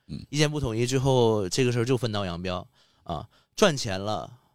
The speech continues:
Speaker 2: 大家倒还好；一旦稍微赔点儿，那这个事儿朋友都做不了。所以呢，如果是朋友合伙，其实还是得多想想。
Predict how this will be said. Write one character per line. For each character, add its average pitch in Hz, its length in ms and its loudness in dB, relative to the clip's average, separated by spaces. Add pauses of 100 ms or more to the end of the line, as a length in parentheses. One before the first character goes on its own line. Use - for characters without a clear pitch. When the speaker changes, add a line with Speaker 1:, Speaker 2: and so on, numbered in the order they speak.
(140)
Speaker 2:
大 117 120 2
家 107 400 -2
倒 131 100 0
还 95 220 2
好； - 400 -10
一 113 140 -2
旦 160 120 6
稍 147 160 2
微 147 120 4
赔 98 180 0
点 101 100 0
儿， - 200 -6
那 117 120 0
这 127 140 -4
个 117 80 -6
事 123 100 -8
儿 110 40 -6
朋 104 180 -8
友 127 80 0
都 110 100 -2
做 92 140 -6
不 82 80 -10
了。 73 160 -8 (360)
所 - 140 0
以 139 120 2
呢， 117 220 -6
如 117 200 -6
果 127 160 0
是 120 100 -2
朋 110 180 -4
友 123 140 2
合 107 160 0
伙， 95 240 0 (240)
其 - 160 -4
实 113 240 0
还 92 160 -6
是 107 80 -6
得 98 220 -2
多 98 140 -6
想 87 220 -6
想。 - 80 -10